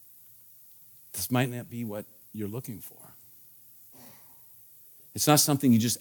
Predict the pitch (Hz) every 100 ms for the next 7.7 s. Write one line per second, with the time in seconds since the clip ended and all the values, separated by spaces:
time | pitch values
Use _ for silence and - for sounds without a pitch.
0 | - 117 120 117 98 87 - 98 98 113
1 | 87 71 - - - - - - - -
2 | - - - - - 98 107 120 131 -
3 | - - - - - - 120 - - -
4 | - - - 120 113 123 107 110 90 -
5 | 120 98 104 104 101 92 95 113 95 85
6 | 80 80 78 69 - - - - - 113
7 | 104 92 95 98 107 92 80